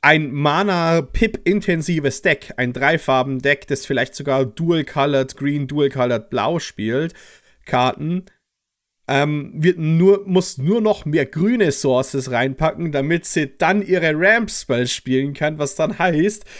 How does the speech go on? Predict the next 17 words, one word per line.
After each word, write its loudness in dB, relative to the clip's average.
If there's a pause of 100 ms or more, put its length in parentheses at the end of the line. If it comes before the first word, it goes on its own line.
(180)
dass 2
sie 4
nicht -2
weiterhin 2
ihre 0
doppelblauen -4
Spells, -8
es -8
hilft 0
ihnen -4
nicht, -6
ihre 0
doppelblauen -4
Spells -8
zu -16
casten. -12 (1120)
Ähm, 0